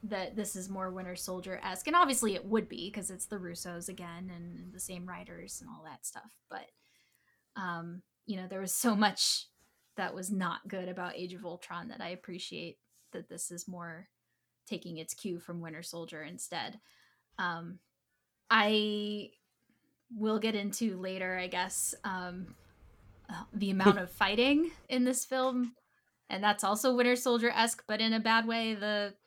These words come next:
Speaker 1: you know, just, I get fatigued with that, but I won't get into that just yet. But, um, in terms of the characters and the writing, I think this movie is definitely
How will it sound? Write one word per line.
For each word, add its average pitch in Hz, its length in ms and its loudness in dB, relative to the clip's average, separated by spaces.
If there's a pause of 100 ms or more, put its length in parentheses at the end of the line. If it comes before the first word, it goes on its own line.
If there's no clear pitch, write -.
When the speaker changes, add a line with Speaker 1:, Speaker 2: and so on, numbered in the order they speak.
(240)
Speaker 1:
you 202 160 -4
know, 185 200 -2
just, 190 340 -4 (420)
I 180 140 -4
get 180 240 -8 (160)
fatigued 180 380 -8
with 180 180 -10
that, 175 300 -2 (100)
but 170 140 -10
I 175 100 -10
won't 170 240 -12 (100)
get 180 120 -12
into 170 220 -12
that 208 220 -14
just - 300 -16
yet. - 180 -16 (180)
But, - 160 -12 (600)
um, 185 260 0
in 208 80 0
terms 480 280 6
of 415 60 6
the 466 60 10
characters 226 880 6
and 208 200 0
the 202 80 -4
writing, 180 580 -2
I 180 320 -8
think 180 540 -8 (720)
this 190 240 -6
movie 175 760 -6
is 175 600 -4
definitely 185 320 -6